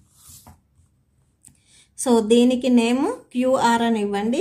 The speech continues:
So, పైన మనం పి అని ఇద్దాము. So, దీనికి యాంగిల్ వచ్చేసరికి ఫిఫ్టీ డిగ్రీస్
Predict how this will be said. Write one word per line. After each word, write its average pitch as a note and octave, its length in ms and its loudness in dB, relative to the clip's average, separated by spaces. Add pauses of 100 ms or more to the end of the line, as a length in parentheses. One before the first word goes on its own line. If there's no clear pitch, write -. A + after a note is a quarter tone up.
(120)
So, C4 100 -2 (160)
పైన G#3+ 260 -4 (120)
మనం A3+ 200 -4 (140)
పి A#3 100 -4 (160)
అని F#3+ 160 -4
ఇద్దాము. G3 380 -4 (320)
So, G3 80 -10 (220)
దీనికి B3+ 360 0
యాంగిల్ A3 320 -2
వచ్చేసరికి A3 640 -6
ఫిఫ్టీ A#3 300 -2 (100)
డిగ్రీస్ G#3+ 340 -2